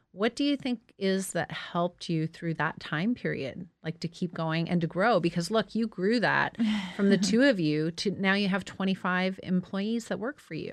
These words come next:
Speaker 1: and multiple
Speaker 2: Mm-hmm.
Speaker 1: locations.
Speaker 2: Mm-hmm, mm-hmm.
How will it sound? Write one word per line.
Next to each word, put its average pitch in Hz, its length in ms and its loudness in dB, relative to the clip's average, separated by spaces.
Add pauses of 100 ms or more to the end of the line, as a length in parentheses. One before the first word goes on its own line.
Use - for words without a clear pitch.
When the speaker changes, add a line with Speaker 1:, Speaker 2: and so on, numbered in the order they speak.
(160)
Speaker 1:
and 196 160 6
multiple 202 380 2
Speaker 2:
Mm-hmm. 220 40 4
Speaker 1:
locations. - 840 -4
Speaker 2:
Mm-hmm, 214 400 2
mm-hmm. 196 460 4